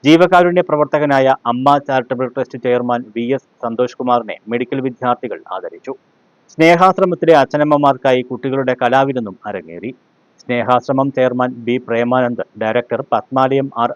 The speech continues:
രാധാകൃഷ്ണൻ, സെക്രട്ടറി പി എം രാധാകൃഷ്ണൻ, കെ എം രാജേന്ദ്രകുമാർ, ഡോക്ടർ രവിരാജ്, ആലപ്പാട് ശശിധരൻ, പള്ളിക്കൽ മോഹൻ, അനിൽ കടുക്കറ എന്നിവർ പരിപാടികൾക്ക്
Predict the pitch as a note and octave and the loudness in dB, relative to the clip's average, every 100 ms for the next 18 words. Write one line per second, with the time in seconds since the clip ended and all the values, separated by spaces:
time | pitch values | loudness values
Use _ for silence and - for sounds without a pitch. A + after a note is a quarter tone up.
0 | - A#2 A2 A2+ A2 - G#2 D3+ _ _ | -4 -4 -4 -8 -10 -10 -12 -12 _ _
1 | _ - D#3+ E3+ E3 - D3 C#3+ D#3 C3+ | _ 0 0 2 -2 -2 0 2 2 4
2 | B2 B2 B2 A#2 - F#2 _ _ - B2+ | 2 0 -4 -6 -12 -12 _ _ -2 0
3 | C3 C3 A#2+ A2+ B2 A#2+ A#2+ G#2+ G2 - | 0 0 -2 -2 -4 -4 -6 -6 -6 -8
4 | _ _ A2 C3+ C#3 D3 A#2+ A2 A#2 B2 | _ _ 4 4 6 2 0 -4 -2 0
5 | A#2 G#2 G#2 - A#2 B2 C#3 D3 C#3 C3+ | 0 -2 -10 -6 -2 0 0 0 0 -2
6 | B2+ C3 A#2 G2 D#3 - B2 C3 C3+ D3 | -10 -8 -8 -8 -8 -4 -2 -2 -4 -4
7 | B2+ B2 A#2 A#2 D#3+ A#2+ B2 C#3 D#3 B2+ | -4 -4 -6 -10 -10 -6 -4 -4 -4 -4
8 | A#2+ A#2+ A2+ - A#2 A#2 - - A#2+ B2+ | -4 -4 -4 -4 -6 -6 -6 -4 -2 2
9 | C#3 C#3 A#2+ - | 2 2 -2 -6